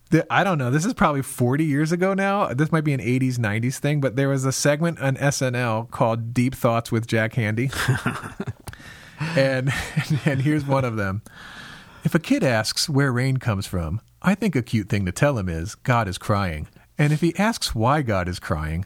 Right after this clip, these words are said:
another cute thing to tell him is, "Probably because of something you did." <laughs> And then it would conclude with, "And this has been Deep Thoughts with Jack Handey." Uh, I read that because normally when someone is asking the question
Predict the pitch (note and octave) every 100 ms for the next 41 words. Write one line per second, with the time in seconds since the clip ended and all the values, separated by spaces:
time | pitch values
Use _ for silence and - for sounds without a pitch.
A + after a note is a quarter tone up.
0 | - C3+ E3 G3+ D#3+ C3 - G#2+ G2 F2+
1 | G2 F2+ F2 E2+ - - - A3+ G#3+ A#2
2 | F#2+ - F#2 F2+ - F#2+ F#2 F2 F2 D#2+
3 | D2+ - _ - - - - - _ -
4 | - C3 B2+ A#2+ C3+ D3 C3+ G#2+ A#2+ F3
5 | C3+ D3+ D3 C3 G2+ F2 G2+ A#2 G2+ E2+
6 | - F2+ F#2+ F#2 G2 F2 D#2+ - - -
7 | - - - D3 C#3+ C3+ B2 A2+ - -
8 | _ - - _ _ _ _ - D#3 D#3
9 | F#3 D#3+ C#3 C3 - C3+ - C3 A#2 A2
10 | - - _ _ D#3+ D3 D3+ D#3+ E3+ E3+
11 | E3+ E3+ E3+ - C3+ C3 - C#3 C#3 B2+
12 | A#2+ - A2 A#2+ - A#2 A2 - F#2+ -
13 | -